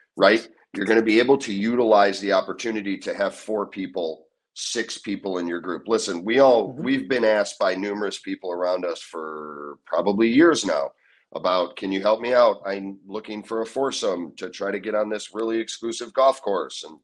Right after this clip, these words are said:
Speaker 1: it, we all
Speaker 2: Mm-hmm.
Speaker 1: try to help because that's what we do.
Speaker 2: Mm-hmm.
Speaker 1: But these are the opportunities. These, these are the opportunities where you don't have to worry about that.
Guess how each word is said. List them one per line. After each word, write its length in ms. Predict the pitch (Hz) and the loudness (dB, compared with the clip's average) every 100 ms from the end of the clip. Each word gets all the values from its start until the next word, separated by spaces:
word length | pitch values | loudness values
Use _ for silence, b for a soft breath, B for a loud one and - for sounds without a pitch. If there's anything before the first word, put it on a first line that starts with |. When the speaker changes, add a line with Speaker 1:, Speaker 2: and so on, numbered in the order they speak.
| - | -18
Speaker 1:
it, 140 | 95 - 101 | -18 -14 -10
we 140 | 113 | 0
all 180 | 127 147 | 4 4
Speaker 2:
Mm-hmm. 80 | - | 4
Speaker 1:
try 140 | 131 117 | 2 2
to 60 | |
help 300 | - 123 104 | 2 2 2
because 260 | 95 98 90 | -4 -12 -8
that's 200 | 98 - | -8 -8
what 160 | 92 | -10
we 80 | 85 | -12
do. 360 | 82 135 98 80 b b b b b _ _ 139 | -8 -4 -4 -8 b b b b b _ _ -10
Speaker 2:
Mm-hmm. 140 | 170 214 | -8 -6
Speaker 1:
But 140 | 120 113 | -6 -4
these 240 | 165 147 | -4 -2
are 80 | 123 | -2
the 160 | 113 | 2
opportunities. 800 | 107 101 98 - 104 95 90 87 92 | 2 0 -4 -6 -6 -4 -6 -8 -8
These, 560 | 123 135 131 101 - _ 101 - 80 | -6 -4 -4 -6 -12 _ -20 -20 -16
these 300 | 107 139 147 | -2 0 0
are 40 | 139 | 0
the 120 | 120 | 2
opportunities 600 | 104 101 117 104 98 101 | 0 0 -4 -2 -4 -4
where 80 | 107 | -2
you 80 | 113 | 0
don't 160 | 107 | 2
have 220 | 107 110 - | 2 0 -2
to 80 | |
worry 240 | 82 80 76 | -8 -8 -8
about 240 | 76 71 - | -6 -6 -6
that. 200 | 62 | -8